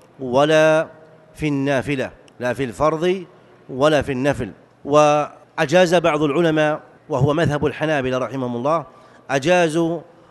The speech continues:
للمرأة أن تكون إمامًا للرجل في صلاة التراويح إذا كانت حافظة للقرآن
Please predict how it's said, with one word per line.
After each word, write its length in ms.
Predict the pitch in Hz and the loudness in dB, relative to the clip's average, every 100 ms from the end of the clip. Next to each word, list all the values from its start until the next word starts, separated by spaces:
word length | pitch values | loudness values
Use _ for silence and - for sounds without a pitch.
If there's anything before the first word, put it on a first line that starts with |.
| - | -6
للمرأة 560 | 143 151 151 170 147 151 | -2 2 2 0 -2 -6
أن 320 | 151 139 151 | -6 -6 -6
تكون 460 | 143 139 156 165 156 | -4 -6 -4 -4 -2
إمامًا 840 | 139 139 139 151 151 135 147 170 151 - - _ - | -4 -4 -2 0 0 0 -2 -4 -10 -20 -20 _ -6
للرجل 640 | 147 131 131 151 143 123 - - _ | -4 -2 -2 -2 0 -4 -8 -20 _
في 200 | - 156 | -4 -4
صلاة 360 | - 147 156 143 | -2 -2 0 -2
التراويح 880 | 143 - 139 139 131 139 147 143 - - _ _ _ _ 143 | -6 -6 -2 0 0 0 -4 -8 -12 -20 _ _ _ _ -6
إذا 320 | 147 151 147 | 0 2 2
كانت 540 | - 151 156 156 160 - - - _ _ | 0 0 0 0 -4 -8 -20 -20 _ _
حافظة 1080 | - - 143 147 147 135 156 156 147 131 147 | -18 -2 2 2 2 -2 -2 -2 -2 -2 -4
للقرآن 760 | 131 135 127 135 131 151 139 | -4 -6 -6 -6 -4 -2 -4